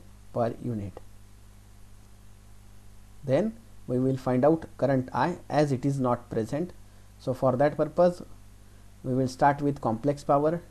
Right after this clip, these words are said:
delivered by generator is given by S is equals to V into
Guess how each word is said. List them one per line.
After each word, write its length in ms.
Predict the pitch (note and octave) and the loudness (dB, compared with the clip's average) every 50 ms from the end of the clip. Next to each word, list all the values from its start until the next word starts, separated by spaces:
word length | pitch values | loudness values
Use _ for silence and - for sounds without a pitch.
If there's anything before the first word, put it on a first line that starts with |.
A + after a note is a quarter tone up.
| - C3 | -6 -2
delivered 400 | B2+ B2 C3+ C3+ C#3+ D3 C#3+ C#3+ | 0 2 2 2 2 0 0 2
by 160 | C#3 C#3 C#3 | 2 2 2
generator 580 | C3 B2+ A#2 A2 C3+ C#3 C#3 - D#3+ E3+ F3+ - - - - - - - - - - - - - - | 2 0 -2 0 0 -2 0 0 -2 -4 -4 -6 -14 -20 -20 -20 -20 -20 -20 -20 -20 -20 -20 -10 -6
is 200 | C3+ C3 - - | -6 -6 -6 -6
given 360 | B2+ B2+ B2 A#2+ B2 C3+ C#3+ C#3+ | -4 -2 2 4 4 6 6 6
by 180 | C#3+ D3 C#3+ - | 4 2 0 2
S 240 | - D#3+ D#3+ - C#3+ | 2 2 2 2 0
is 100 | C3 B2+ | -2 -2
equals 340 | B2 - - C3 B2+ B2+ - | -2 0 2 2 2 2 -2
to 280 | - C#3 C3 B2+ B2+ C3 - - - | -4 -2 -2 -2 -2 -6 -10 -16 -14
V 240 | B2+ - D#3+ D#3+ D#3+ | -4 2 4 6 6
into 400 | C#3+ B2 A#2 - C3+ B2+ C3 - | 6 4 2 -2 -4 -6 -6 -6